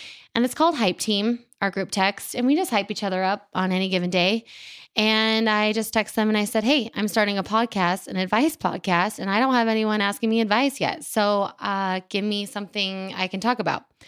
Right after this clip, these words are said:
So my girlfriend Emily sent me a list of questions. And as a hype girl does, they're all awesome. But I love this one that she sent me, and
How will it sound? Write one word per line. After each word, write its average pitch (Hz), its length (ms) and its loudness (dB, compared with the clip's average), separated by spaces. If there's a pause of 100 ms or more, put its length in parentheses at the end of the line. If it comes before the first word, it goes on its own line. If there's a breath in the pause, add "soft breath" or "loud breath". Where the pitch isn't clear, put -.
(520 loud breath)
So 220 200 0
my 220 80 0
girlfriend 247 320 2
Emily 208 260 0
sent 185 200 -4
me 190 80 -2
a 185 40 -2
list 185 160 -4
of 226 60 -2
questions. 269 840 2 (140)
And 185 520 0 (280)
as 190 160 0
a 180 140 2
hype 180 340 0
girl 175 180 0
does, 165 360 0
they're - 180 0
all 196 160 4
awesome. 202 500 2 (600 loud breath)
But 196 200 4
I 208 100 2
love 240 200 4
this 269 160 0
one 214 220 4
that 202 100 0
she 202 120 -4
sent - 200 -2
me, 175 340 -2
and 175 300 -2